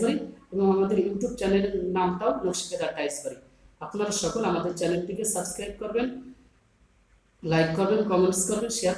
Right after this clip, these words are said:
করবেন এবং পাশে থাকা বেল আইকনটি বাজিয়ে রাখবেন, যেন আমাদের প্রত্যেকটা নকশিকাঁথার ডাইসের ভিডিও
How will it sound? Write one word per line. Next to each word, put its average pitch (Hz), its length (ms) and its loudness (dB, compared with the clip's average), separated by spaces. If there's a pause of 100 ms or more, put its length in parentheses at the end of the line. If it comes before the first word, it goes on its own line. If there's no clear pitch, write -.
করবেন 214 260 2 (240)
এবং 190 120 0 (100)
পাশে 202 260 0
থাকা 226 200 -8
বেল 175 200 0
আইকনটি 196 340 -4
বাজিয়ে 180 240 -2
রাখবেন, 185 240 -4 (320)
যেন 196 200 2
আমাদের 175 260 2
প্রত্যেকটা 233 500 -4 (480)
নকশিকাঁথার 196 600 0
ডাইসের 170 440 2
ভিডিও 233 200 0